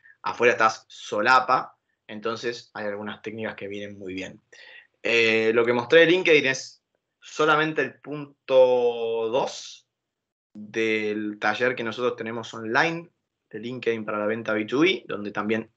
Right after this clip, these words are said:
nos metemos en Sales Navigator. Y también aquel que le interese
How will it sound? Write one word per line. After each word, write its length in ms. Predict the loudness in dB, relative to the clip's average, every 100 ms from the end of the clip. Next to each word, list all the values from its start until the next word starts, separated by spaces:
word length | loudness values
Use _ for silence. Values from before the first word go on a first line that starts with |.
| -16
nos 120 | -10
metemos 340 | -8 -6 -8
en 60 | -10
Sales 280 | -6 -4 -2
Navigator. 640 | 2 6 6 6 2 0 _ _ -20 _ -20 -20 _ _ -4
Y 120 | 0
también 360 | 2 4 4
aquel 260 | 4 0 -2
que 100 | -2
le 80 | -4
interese 600 | -4 0 0 2 -4 -4